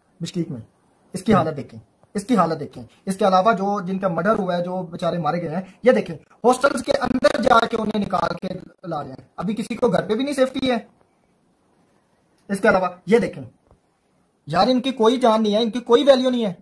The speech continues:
ये पाकिस्तानी नहीं है। ये देखें, ये क्या कर रहे हैं वो लोग, कितने लोग वो इकट्ठे होके उधर हॉस्टल्स पे हमला कर रहे हैं,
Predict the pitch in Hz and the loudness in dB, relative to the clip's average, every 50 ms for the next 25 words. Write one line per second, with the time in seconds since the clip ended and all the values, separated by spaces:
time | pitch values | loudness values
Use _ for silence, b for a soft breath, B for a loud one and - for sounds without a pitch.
0 | _ _ _ _ - 196 190 208 196 202 214 240 240 240 240 247 302 320 277 214 | _ _ _ _ -4 0 2 0 0 0 0 -2 0 0 0 0 0 0 -2 -2
1 | - _ _ _ _ _ _ _ _ _ _ _ 147 _ _ - 113 _ - - | -4 _ _ _ _ _ _ _ _ _ _ _ _ _ _ -20 -20 _ -20 -20
2 | _ _ _ _ _ _ _ _ _ _ _ _ _ _ _ _ _ _ _ _ | _ _ _ _ _ _ _ _ _ _ _ _ _ _ _ _ _ _ _ _
3 | _ _ - 190 - 190 226 254 214 - - - 160 - - - - - - - | _ _ -20 -2 2 4 4 6 4 2 -2 -6 -10 -10 -12 -12 -14 -14 -12 -12
4 | - - - - - - - - - 220 220 233 254 269 254 233 196 185 180 165 | -12 -12 -14 -14 -14 -14 -12 -6 -4 -2 2 4 4 4 6 4 4 2 2 0
5 | 156 151 147 - 120 113 - - - - - - - - - - - - _ - | -2 -4 -6 -8 -8 -10 -12 -16 -18 -20 -20 -20 -20 -20 -20 -20 -20 -20 _ -20
6 | - - - - - - - - - - - - - - - - - - 226 - | -20 -20 -20 -20 -20 -20 -20 -20 -20 -20 -20 -20 -20 -20 -20 -16 -8 -8 -2 2
7 | 240 269 262 226 214 220 208 220 220 - - 196 - - 202 196 180 175 - 196 | 4 6 6 6 4 2 2 0 0 0 -2 -4 -4 -4 -2 -2 -2 -2 -2 -2
8 | 185 170 196 190 175 170 - 190 180 175 - 190 170 151 143 160 165 156 139 139 | -2 -2 0 -2 -2 -2 -2 -4 -6 -4 -2 -4 -2 -2 -2 -4 -4 -4 -6 -6
9 | 147 147 135 b b | -6 -8 -10 b b